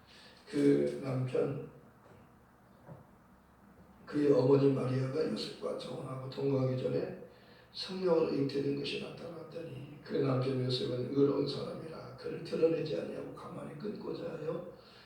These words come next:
이를 생각할 때에 주의 사자가 현몽하여 가로되, "다윗의 자손 요셉아, 내 아내 마리아 데리기를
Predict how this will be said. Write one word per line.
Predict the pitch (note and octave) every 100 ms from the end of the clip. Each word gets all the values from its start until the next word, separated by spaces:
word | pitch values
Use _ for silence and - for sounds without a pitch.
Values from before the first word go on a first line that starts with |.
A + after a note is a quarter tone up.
| -
이를 | C#3 C3+ C3+
생각할 | - - D3+ C3+ B2+
때에 | - A#2+ - - - - - - - - - - - - - - - - _ - - - - - - - - - - - - - - - - -
주의 | - D3 C#3
사자가 | C3+ - D3 C#3+ C3+ - -
현몽하여 | G#3 F3+ D#3+ C#3+ C#3
가로되, | C3 C#3 - - - - - -
"다윗의 | - - -
자손 | B2 - -
요셉아, | - - - - E3 D3+ -
내 | D3 D3
아내 | C#3+ D3+ D#3
마리아 | C#3+ C#3+ C#3+ C#3+
데리기를 | D3 D3 D3+ C#3+ D#3+ - -